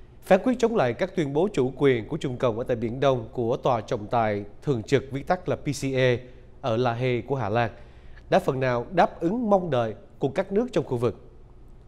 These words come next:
Tuy nhiên, nó lại khiến cái Trung Cộng hung hăng hơn nữa và dấy lên một trong những xu thế đáng lo ngại nhất ở châu Á, đó là cuộc chạy đua vũ trang đáng bạo động, một cuộc chạy đua vũ trang lớn nhất kể từ sau chiến tranh lạnh.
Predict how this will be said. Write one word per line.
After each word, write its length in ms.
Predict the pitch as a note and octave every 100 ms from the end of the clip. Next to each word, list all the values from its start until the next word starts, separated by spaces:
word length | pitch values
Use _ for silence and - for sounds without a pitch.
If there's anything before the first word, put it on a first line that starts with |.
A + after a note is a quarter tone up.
| - -
Tuy 120 | - D3+
nhiên, 200 | D3 A#2+ - - -
nó 160 | F3+ A#3
lại 160 | D3+
khiến 160 | B2+ G3
cái 100 | A3
Trung 200 | G3+ D#3
Cộng 260 | C#3+ A#2+ G#2+
hung 240 | G#3 F#3
hăng 240 | E3+ D#3
hơn 200 | C#3+ D3
nữa 260 | B2+ A#2 F#3 G3+ - - - A#2+
và 300 | C#3+ C3 A#2 A2+
dấy 200 | C#3+ A#3+
lên 260 | G3 F3 - - - -
một 180 | D#3+ C#3+
trong 100 | G3
những 140 | D3 D#3
xu 220 | - D3+
thế 240 | - D3
đáng 320 | E3+ D3+ A3
lo 140 | F3 C#3+
ngại 280 | A2+ A2 A2
nhất 200 | D#3 F3+ -
ở 140 | A2+ A2
châu 200 | C#3+ A2+
Á, 240 | B2 G3 - - - - -
đó 100 | F#3+
là 100 | D#3 C#3
cuộc 160 | B2 -
chạy 140 | B2+
đua 180 | C3 C3
vũ 240 | A#2+ A2
trang 280 | C3 C#3 A#2+ - - - - -
đáng 340 | C#3 F3+ A#3+
bạo 140 | C#3 G#2+
động, 160 | G#2+ - - - - - -
một 60 | E3
cuộc 220 | F3 D#3+
chạy 140 | D#3
đua 300 | D#3 E3+ E3+
vũ 280 | C#3 C#3 C#3
trang 340 | F#3+ E3+ D3+
lớn 300 | D3 D#3 G#3+
nhất 340 | A#3+ D4 - -
kể 100 | C#3+
từ 160 | C#3
sau 260 | - C#3+ A#2+
chiến 160 | B2 F3
tranh 120 | D3+
lạnh. 180 | A#2+